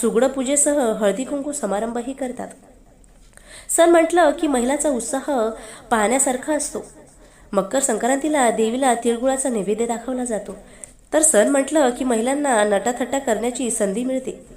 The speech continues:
मग साडी कोणती नेसायची, त्यावर दागिने कुठले अन गजराशिवाय महिलांचा शृंगार अपूर्ण मानला जातो. मकर संक्रांती म्हणजेच काळ्या रंगाच्या साडीला महत्त्व असते.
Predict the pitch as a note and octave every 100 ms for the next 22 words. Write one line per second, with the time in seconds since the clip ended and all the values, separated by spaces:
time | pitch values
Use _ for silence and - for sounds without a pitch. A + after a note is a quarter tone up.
0 | - G#3+ C4+ C#4 G#3+ A#3 C4 G3+ F#3+ C4
1 | C4+ C#4 C#4 C4 A#3 G#3 A3+ A#3 C4+ B3
2 | A3+ A#3+ C4+ C#4+ A#3+ - C4 A#3 - B3
3 | G#3+ G#3 A3 C4+ C#4 C#4+ C4 A3 A3 -
4 | - - G#3 G3+ B3+ C4 B3+ A#3+ A#3+ B3+
5 | - G3 A3 A#3+ B3+ B3 B3+ B3 A3+ -
6 | - - - - - - - A#3 A#3 D4+
7 | D#4 D4+ D4+ E4 E4 D#4+ D#4 D#4 B3 A3
8 | - G#3+ G#3+ C4 B3+ C4+ C#4 C#4 A#3 B3
9 | C4 G#3+ F#3 F#3+ A#3+ B3 -